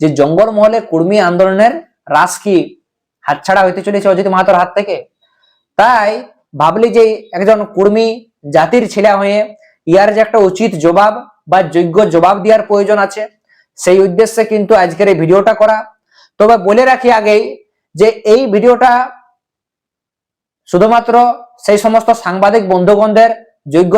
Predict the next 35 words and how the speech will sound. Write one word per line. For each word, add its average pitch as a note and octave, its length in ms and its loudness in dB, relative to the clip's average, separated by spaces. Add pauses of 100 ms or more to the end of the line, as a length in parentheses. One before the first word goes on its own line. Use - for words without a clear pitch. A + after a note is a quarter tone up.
জবাব F3+ 300 2
দেওয়ার G#3+ 260 0
জন্যই G3 300 -2
করা G#3+ 200 2
হয়েছে। G3+ 320 -6 (640)
কোনো A3 200 2 (100)
কর্মী A#3 320 0
সমাজের A3+ 420 0
সামাজিক G#3 560 -2
নেতা, F3 300 0 (440)
যারা F#3 200 2
কর্মী F#3+ 320 -2
আন্দোলনের G3+ 380 0
সঙ্গে G3+ 240 -2
যুক্ত F#3 200 0 (500)
ছিলে G3 260 0
বা G#3 140 2
যারা G3 200 2
বর্তমানে F#3 520 0
আছো D#3+ 320 0 (420)
বা G#3 160 2
যারা B3 200 2 (440)
বিভিন্ন G#3+ 300 2
রাজনৈতিক G3+ 500 -2
দলের G3+ 240 2 (120)
প্রতিনিধি G3 400 -2
রয়েছে, G3 280 0
তাদেরকে F#3+ 360 0
ছোট F3+ 300 -6
করার A#3+ 280 0
উদ্দেশ্যে G3+ 340 -4
কিন্তু G3 220 -10
আজকের E3+ 320 0
এই F3+ 120 -2
ভিডিওটা F#3+ 300 2